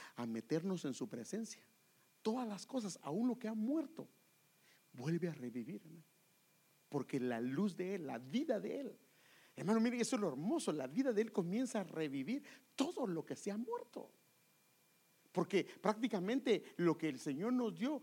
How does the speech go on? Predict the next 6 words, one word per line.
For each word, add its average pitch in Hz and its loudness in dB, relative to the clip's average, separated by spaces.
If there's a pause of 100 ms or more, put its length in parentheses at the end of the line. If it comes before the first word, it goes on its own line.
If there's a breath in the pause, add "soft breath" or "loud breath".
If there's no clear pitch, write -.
(140 loud breath)
fue 190 0
la 190 0
vida 214 -2
de 185 -4
Jesucristo. - -8 (1600)
Amén. 247 4